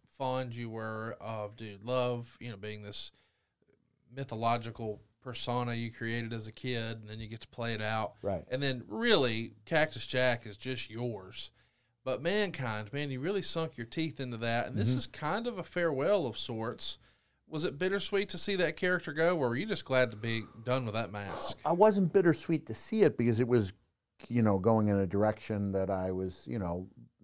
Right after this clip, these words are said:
Speaker 2: very enthusiastic about. I don't think I s-, paused to say, "Hey, this is the last time we'll see Mankind," because now you can see him on cameo dot com slash Mick Foley.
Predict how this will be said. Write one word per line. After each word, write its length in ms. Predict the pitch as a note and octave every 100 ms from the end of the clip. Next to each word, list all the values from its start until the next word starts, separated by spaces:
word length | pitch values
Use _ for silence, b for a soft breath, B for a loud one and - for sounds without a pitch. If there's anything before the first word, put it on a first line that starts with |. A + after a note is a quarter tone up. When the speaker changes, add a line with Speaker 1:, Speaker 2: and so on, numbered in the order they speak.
| F#2
Speaker 2:
very 240 | G#2+ G#2+ G2+
enthusiastic 720 | F2+ A2 F2 G2+ A2+ B2 A2+
about. 300 | F2+ F#2+ F#2+ -
I 60 |
don't 220 | - F3+ -
think 180 | G3 F3+
I 100 | C3
s-, 180 | - -
paused 400 | - C3 C3 G#2
to 60 | -
say, 240 | - G#2
"Hey, 140 | G2 C3+
this 140 | B2+
is 40 | G#2+
the 60 | A#2
last 280 | A#2 G#2+
time 260 | - A2 G2+ b b b b b
we'll 100 | A2
see 220 | - D#3
Mankind," 680 | E3+ B2+ F#2+ - F#2+ F#2+ G#2
because 240 | A2+ A2
now 160 | E3 F3+
you 140 | D#3+
can 160 | A#2 G2
see 180 | - C3+
him 160 | A#2
on 220 | G2 F#2 F#2+
cameo 800 | - B2+ B2+ A#2 G2+ F#2 F2+ F#2 -
dot 260 | G#2+ G#2 -
com 440 | - C#3 A#2 F#2+
slash 380 | F#2 A2 A2 -
Mick 200 | A#2 A2
Foley. 420 | - C3 C3+ F2+